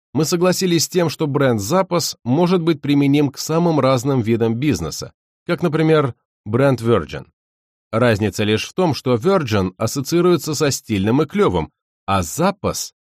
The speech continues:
мы бы хотели позиционировать как компанию с наилучшим обслуживанием. Обслуживание клиентов всегда было важным для нашей компании,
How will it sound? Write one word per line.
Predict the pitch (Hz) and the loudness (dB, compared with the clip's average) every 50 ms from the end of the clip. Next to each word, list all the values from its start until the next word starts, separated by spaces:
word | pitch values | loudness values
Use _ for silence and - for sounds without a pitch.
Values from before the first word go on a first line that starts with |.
| _ _ - | _ _ -2
мы | 117 170 196 | 0 2 2
бы | 185 190 | 2 2
хотели | - 170 151 - - 165 156 | 0 0 -2 0 0 0 0
позиционировать | 135 - 131 98 101 101 - - 104 104 120 165 190 175 131 85 65 65 - - - _ _ _ _ _ _ _ _ _ | 0 0 0 0 -2 -2 -2 -2 0 2 2 2 2 2 2 0 -4 -6 -14 -18 -20 _ _ _ _ _ _ _ _ _
как | - 104 92 - | -8 -8 -8 -6
компанию | - - 98 92 87 - 117 135 147 160 165 170 170 170 165 143 - _ _ | -4 -4 -4 -4 -2 0 0 2 4 4 4 4 4 2 2 0 -4 _ _
с | - - - | -8 -4 0
наилучшим | 175 185 180 165 127 107 110 120 - - 139 127 | 2 2 4 4 4 2 2 0 0 0 0 2
обслуживанием. | 123 107 - - 107 101 92 82 85 82 80 78 73 71 69 67 76 _ _ _ _ _ _ _ _ _ _ _ _ _ _ - | 2 0 -2 -4 -6 -6 -6 -6 -6 -6 -8 -8 -8 -8 -10 -12 -16 _ _ _ _ _ _ _ _ _ _ _ _ _ _ -6
Обслуживание | - 101 95 - - 131 143 117 107 131 127 123 123 120 110 | -4 -4 -4 -2 0 2 2 2 2 2 2 4 4 2 2
клиентов | - 117 127 127 143 165 180 170 135 - 90 78 - _ _ _ | 2 2 2 2 4 4 2 0 0 -2 -4 -4 -6 _ _ _
всегда | - - - 135 127 131 170 175 | -6 -4 -4 -2 0 0 0 0
было | 165 175 170 170 151 | 2 2 2 2 2
важным | 120 131 143 151 135 135 151 139 | 2 2 2 2 2 2 0 2
для | 120 120 120 | 2 2 2
нашей | 113 113 107 - - 104 85 | 2 2 0 -2 -4 -6 -4
компании, | 98 92 92 90 90 80 76 73 71 69 65 - | -4 -4 -4 -4 -6 -8 -8 -8 -10 -12 -14 -16